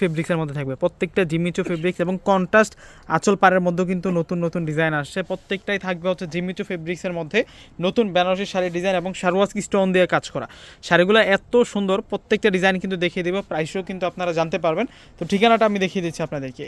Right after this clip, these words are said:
এ হচ্ছে আমাদের ঠিকানাটা এবং এখানে অনলাইন নাম্বারও দেওয়া আছে, যারা হোলসেল নেবেন হোলসেল নাম্বারটাও দেওয়া আছে। এই ঠিকানা ধরে শোরুমে চলে আসবেন। প্রথমে আপনাদেরকে যে শাড়িটা দেখাবো, এটা হচ্ছে জাম কালারের মধ্যে। দেখুন, কতটা গ্লোসি ফেব্রিক্সের মধ্যে আছে, কালারটা কিন্তু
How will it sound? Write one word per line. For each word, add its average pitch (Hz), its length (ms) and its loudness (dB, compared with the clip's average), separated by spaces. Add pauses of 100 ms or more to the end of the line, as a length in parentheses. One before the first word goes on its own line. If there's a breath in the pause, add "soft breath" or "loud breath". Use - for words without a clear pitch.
এ - 80 6
হচ্ছে 190 200 -4
আমাদের 190 200 -2
ঠিকানাটা 180 180 -4 (800 loud breath)
এবং 165 200 -2
এখানে 202 220 2
অনলাইন 185 260 2
নাম্বারও 180 340 2
দেওয়া 180 240 4
আছে, - 160 -6 (120)
যারা 165 180 2
হোলসেল 180 300 -2
নেবেন 175 200 0
হোলসেল 175 280 -2
নাম্বারটাও 165 380 0
দেওয়া 165 220 4
আছে। - 140 -2 (420 loud breath)
এই 175 100 4
ঠিকানা 202 260 4
ধরে 214 180 4
শোরুমে 214 320 2
চলে 165 180 4
আসবেন। 123 200 -6 (260)
প্রথমে 196 300 4
আপনাদেরকে 226 400 2
যে 214 120 4
শাড়িটা 180 320 4
দেখাবো, 190 260 -2 (180)
এটা 175 160 -2
হচ্ছে - 200 -6 (340)
জাম 170 140 4 (120)
কালারের 147 360 0
মধ্যে। 127 220 -16 (100)
দেখুন, 151 200 -6 (100)
কতটা 170 240 -4 (100)
গ্লোসি 160 340 -2
ফেব্রিক্সের 160 440 -4
মধ্যে 147 220 -4
আছে, - 160 -6 (420 loud breath)
কালারটা 151 300 -2
কিন্তু 180 160 -4